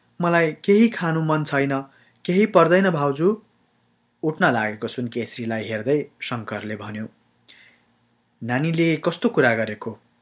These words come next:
म पुरी तरकारी बनाएर ल्याइहाल्छु।" सुनकेशरीले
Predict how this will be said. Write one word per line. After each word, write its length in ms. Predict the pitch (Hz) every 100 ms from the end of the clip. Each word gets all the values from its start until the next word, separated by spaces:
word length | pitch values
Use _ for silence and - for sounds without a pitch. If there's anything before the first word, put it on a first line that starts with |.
| _ _ 131
म 140 | 131
पुरी 220 | 117 160
तरकारी 380 | 160 147 143 135
बनाएर 340 | 123 123 123 135
ल्याइहाल्छु।" 640 | 151 196 196 127 - 110 _ _ _ _ _ _ _
सुनकेशरीले 960 | - 135 117 - 104 - 113 107 170